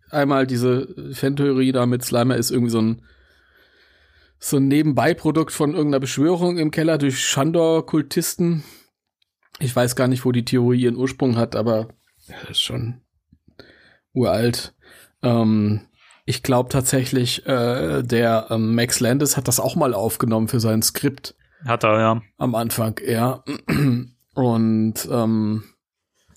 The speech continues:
Speaker 1: und, äh, dass Slimer dann auf einmal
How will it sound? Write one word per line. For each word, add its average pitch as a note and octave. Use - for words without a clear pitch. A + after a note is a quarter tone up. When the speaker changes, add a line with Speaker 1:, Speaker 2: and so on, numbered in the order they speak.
Speaker 1:
und, A2
äh, A#2+
dass A#2+
Slimer C3+
dann B2+
auf A#2+
einmal B2